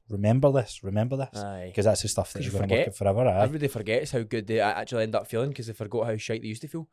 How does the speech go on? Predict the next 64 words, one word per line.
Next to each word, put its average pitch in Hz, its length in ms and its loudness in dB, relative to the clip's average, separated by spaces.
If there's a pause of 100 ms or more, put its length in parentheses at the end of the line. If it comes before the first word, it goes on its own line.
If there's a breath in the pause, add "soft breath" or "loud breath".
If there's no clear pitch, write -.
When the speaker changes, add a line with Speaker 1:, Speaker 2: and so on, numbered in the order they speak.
(100)
Speaker 1:
It's - 120 -4
one 135 120 6
of 135 60 6
the 123 80 4
testimonials 101 560 2
I 101 40 2
got 107 180 2
from 110 120 0
one 104 100 4
of 104 60 0
my 104 100 4
clients, 110 320 4
and 104 80 -10
she's 104 140 -2
like, 101 180 4
"I 104 60 6
know 107 140 4
this 110 200 2
is 110 100 -4
forever 95 340 0
now." 113 100 0
I 113 60 -4 (460)
was 95 80 -8
like, 90 80 2
"I've 90 60 -4
done 98 140 0
my 98 100 0
job 92 220 2
then." 104 160 4 (540)
Is 101 100 0
that 104 60 4
you, 107 220 -2 (100)
you, 110 180 -2 (240)
is 123 160 0
you, 120 200 -2 (200)
'cause 113 160 0
she's 127 300 2
even 113 200 2
said, 117 220 2
like, 110 180 4
"I'd 101 120 4
like 110 260 2
to 127 100 0
look 117 240 0
better." 165 280 2 (160)
I 135 60 -6
said, 143 160 -4
"Nothing 160 180 0
wrong 120 120 0
with 190 120 0
that." 214 160 -4 (420)
I - 60 4
was 120 80 2
like, 127 80 0
"You 127 80 0
continue 139 420 2
to 156 120 2
look 123 160 4
better 110 240 4
and 110 100 2
better 104 180 2
and 101 80 -2
better 104 220 2
over 107 80 -2